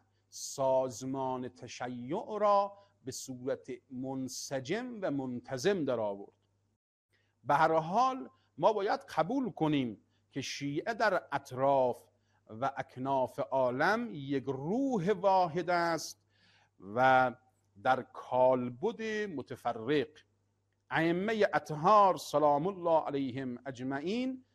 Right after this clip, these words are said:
با انشاء زیارت اربعین و ابتکار عملی که انجام دادند، توانستند که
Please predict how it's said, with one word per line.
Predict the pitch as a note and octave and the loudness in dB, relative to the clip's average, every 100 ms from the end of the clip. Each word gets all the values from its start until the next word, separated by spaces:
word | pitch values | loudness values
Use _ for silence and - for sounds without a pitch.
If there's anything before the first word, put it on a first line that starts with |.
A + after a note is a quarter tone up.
| _ _ - | _ _ -20
با | A2 A2+ C#3 C3+ - | -6 2 4 2 0
انشاء | D3 C#3 C3 - - A3 A#3+ F#3+ D#3+ | -4 -4 -6 -8 -2 0 0 -2 -6
زیارت | B2+ B2+ C#3 C3 B2 - B2 | -8 -2 0 2 -2 -6 -12
اربعین | B2+ B2+ B2 C3 B2 G2+ - _ _ _ - | -10 -8 -6 -6 -8 -10 -18 _ _ _ -8
و | C3+ D3+ | -6 -6
ابتکار | D3 _ - D3+ - G3+ C4 G3+ D#3+ - | -10 _ -14 -12 -2 0 2 2 0 -2
عملی | C#3 F3+ A#3 F3+ | -4 -2 -4 -6
که | - D3+ | -10 -8
انجام | C3+ C3 A#2+ C3 B2+ B2 | -8 -8 -6 -6 -4 -6
دادند، | A2+ B2 A#2+ D#3 A3 B3 A#3+ - _ _ _ | -4 -2 0 0 0 -2 -8 -14 _ _ _
توانستند | - B2+ C3 C3 E3+ - - F#3+ F3+ E3+ - _ _ _ _ | -12 -6 -4 -4 -4 -6 -2 0 0 -2 -8 _ _ _ _
که | - | -20